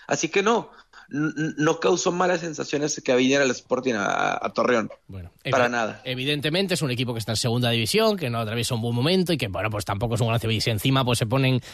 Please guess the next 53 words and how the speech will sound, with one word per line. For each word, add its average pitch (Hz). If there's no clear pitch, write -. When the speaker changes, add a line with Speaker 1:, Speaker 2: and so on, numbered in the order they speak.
Speaker 2:
las 131
entradas 139
caras, 147
pues -
claro 123
que 120
es 110
más 120
difícil 123
y 120
eso 117
no, 113
no 127
le 135
salió 123
bien. 104
Y 165
aprovecho 160
la 233
conversación. 185
Hablabas 147
del 156
el 135
cariño 185
de 160
Cali 160
Izquierdoz 143
por 131
allí. 180
Eh, 135
de 127
hecho, 120
hizo 156
un 95
buen 113
partido 202
y 165
estuvo 139
contundente 139
en 180
los 147
minutos 135
en 127
los 123
que -
estuvo 117
jugando 190
y 165
lució 139
el 135
brazalete 135
de 131
capitán. 117